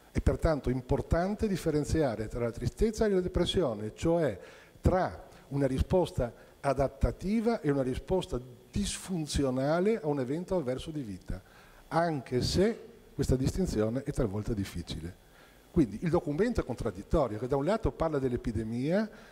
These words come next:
dall'altro indica la necessità di distinguere tra una condizione normale e una condizione morbosa, senza far capire se questa è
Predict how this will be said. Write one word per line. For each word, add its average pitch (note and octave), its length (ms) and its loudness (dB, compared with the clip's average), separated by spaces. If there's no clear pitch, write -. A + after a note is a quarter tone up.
dall'altro E3 500 2
indica D#3 380 -4
la A#2 60 -2
necessità C3 480 -2
di D#3+ 100 -2
distinguere C3+ 580 -4
tra C#3+ 140 -2
una C3+ 140 0
condizione C3 440 -4
normale C3+ 460 0
e A2+ 40 -8
una A2+ 100 -8
condizione A#2 500 -6
morbosa, G#2+ 720 -4
senza - 380 2
far F#3 220 0
capire D#3 720 0
se - 220 0
questa D#3 600 0
è D#3 280 0